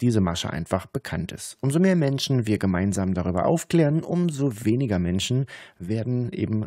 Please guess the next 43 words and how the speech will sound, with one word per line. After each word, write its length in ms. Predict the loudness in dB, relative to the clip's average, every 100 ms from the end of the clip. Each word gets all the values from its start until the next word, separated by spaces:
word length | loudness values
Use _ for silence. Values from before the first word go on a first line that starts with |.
| -8
von 280 | -10 -2 -2
diesen 280 | -2 -2 0
gemeinen 400 | 0 0 2 0
Maschen 400 | 0 -2 -4 -4
eben 200 | -4 -8
auch 100 | -6
betroffen 560 | -6 -8 -14 -4 -2 0
sein. 460 | -2 -4 -8 -12 _
Klar 340 | -4 -2 0
ist, 420 | -4 -8 -10 -10 -6
dass 460 | -4 -4 -6 -6
wir 240 | -2 0 0
nicht 360 | -2 -4 -16 -6
immer 300 | -4 -4 -4
alle 200 | -6 -6
schützen 400 | -8 -10 -10 -10
können. 360 | -8 -8 -12 -16 -16 -16 -6
Und 160 | -2 0
klar 240 | 0 2
ist 180 | 0 0
auch, 240 | 0 0
dass 320 | 0 -4 -2 0
wir 140 | 2
nie 280 | 4 2 0
alle 220 | 0 -2
verstehen 460 | -4 -2 2 2 2
werden, 360 | 2 2 -2 -4 -20 -18
wie 140 | -4 0
man 220 | 2 2
auf 240 | 0 -2
sowas, 320 | -4 -8 -6 -6
äh, 160 | -10 -6 -6 -6
auf 120 | -2
so 140 | 0
etwas 400 | 0 -4 -8 -2
hereinfallen 720 | -2 -2 -4 -6 -6 -10 -10
kann. 300 | -10 -10 -12 -14 _ -8
Allerdings 420 | -6 0 -2 -2
gibt 220 | -6 -4
es 100 | -2
leider 260 | -2 -2 -4
die 160 | -6
Opfer. 380 | -8 -6 -8 -8